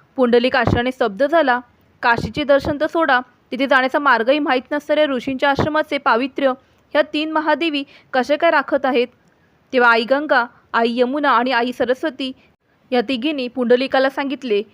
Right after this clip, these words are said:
की मनात पवित्रता आणि पूज्यता असल्यानंतर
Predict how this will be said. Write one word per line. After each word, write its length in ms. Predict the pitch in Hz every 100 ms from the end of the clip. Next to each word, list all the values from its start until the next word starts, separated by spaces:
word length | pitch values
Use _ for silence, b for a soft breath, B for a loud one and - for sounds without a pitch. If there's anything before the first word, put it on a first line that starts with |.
| b _
की 100 | 311
मनात 260 | 294 262 294
पवित्रता 480 | 302 262 269 311 311
आणि 220 | 302 277
पूज्यता 440 | 285 254 202 247 262
असल्यानंतर 580 | 247 262 262 311 269